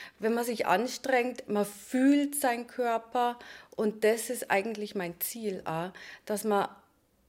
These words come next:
da wieder reinkommt in dieses Urinstinkliche, seine Gefühle zu erkennen, seinen Körper zu erkennen. Wie weit kann ich gehen? Wie weit gibt mich mein Körper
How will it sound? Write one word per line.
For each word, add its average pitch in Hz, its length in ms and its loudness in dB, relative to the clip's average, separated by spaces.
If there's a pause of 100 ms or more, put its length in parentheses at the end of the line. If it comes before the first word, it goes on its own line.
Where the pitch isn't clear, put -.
(120)
da 226 280 4
wieder 202 280 2
reinkommt 185 680 2
in 196 100 0
dieses 190 380 -2
Urinstinkliche, 170 1500 0 (520)
seine 202 380 2
Gefühle 262 580 4
zu - 160 -2
erkennen, 180 480 0
seinen 175 320 -2
Körper 220 500 0
zu - 140 -4
erkennen. 170 640 -4
Wie 202 260 -6
weit 185 500 -2
kann 208 280 -4
ich 226 220 -10
gehen? 185 340 -4
Wie 180 140 -6
weit 180 300 -2
gibt - 300 -10
mich 196 220 -6
mein 175 240 -2
Körper 175 580 -4